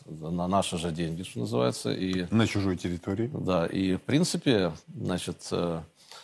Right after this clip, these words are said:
Speaker 1: э, этот, э, вал русофобии, который они формируют по миру, позволяет им, э, в общем-то, э, стать опять мировым лидером,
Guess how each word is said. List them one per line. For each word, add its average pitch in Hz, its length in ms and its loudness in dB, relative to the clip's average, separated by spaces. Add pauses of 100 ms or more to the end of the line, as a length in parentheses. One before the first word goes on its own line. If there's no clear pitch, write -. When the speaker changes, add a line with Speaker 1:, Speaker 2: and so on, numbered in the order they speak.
(320)
Speaker 1:
э, 92 560 0
этот, 95 260 -2
э, 87 460 2
вал 101 320 4
русофобии, 117 560 4
который 95 340 2
они 90 140 2
формируют 92 580 2
по 104 80 -2
миру, 123 380 4 (260)
позволяет 127 560 2
им, 131 240 4 (220)
э, 95 280 2
в 90 60 2
общем-то, 117 520 2 (500)
э, 92 240 2
стать - 280 4
опять 135 460 2
мировым 120 400 6
лидером, 139 400 6